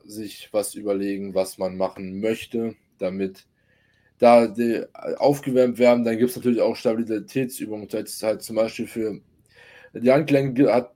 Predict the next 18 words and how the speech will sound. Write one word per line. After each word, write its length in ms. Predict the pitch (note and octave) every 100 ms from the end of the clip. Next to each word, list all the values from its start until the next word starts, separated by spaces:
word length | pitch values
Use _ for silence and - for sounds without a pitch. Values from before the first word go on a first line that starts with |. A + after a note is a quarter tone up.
| _
Nick 260 | B2 C#3+ C#3
Love, 280 | C3+ C#3+ C#3+ - _ C2+ -
ist 260 | A#2+ -
da 100 | B2
einer, 200 | G#2 A#2
der 140 | A2+ A2
das 200 | A2 -
sehr 140 | A2+
gerne 260 | G#2+ G#2+ G2
programmt, 640 | - B2 A#2+ A2+ A2+ G#2+
dass 200 | G#2 -
du 80 | G#2+
eine 100 | G#2
Kettlebell 580 | - B2 B2+ A#2 A2 G2+
oder 120 | G#2
eine 200 | G2+ G2
Gewichtsscheibe 720 | G2+ G#2+ A2+ - - G#2+ G2+
nimmst 400 | G2+ G#2 A#2+